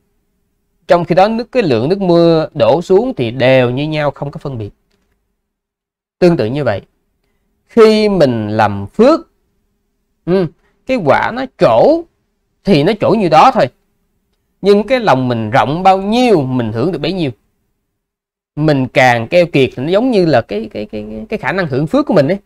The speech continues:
nó càng thu nhỏ lại, nó giống như cái chung trà vậy đó, cái chung trà.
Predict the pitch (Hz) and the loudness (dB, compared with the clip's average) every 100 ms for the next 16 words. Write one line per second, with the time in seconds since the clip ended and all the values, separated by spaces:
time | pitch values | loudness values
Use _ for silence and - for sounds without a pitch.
0 | - 220 - 139 123 110 104 101 110 - | -10 -8 0 0 0 -2 -8 -12 -12 -4
1 | 160 160 107 110 208 160 - 151 185 220 | -2 -2 -6 -8 -8 -8 -10 -12 -10 -8
2 | 202 - - 147 147 113 117 110 107 104 | -8 -8 -8 -8 -2 0 2 0 -2 -6
3 | 110 117 - - 180 139 135 120 101 | -10 -14 -16 -14 -12 -12 -10 -6 -8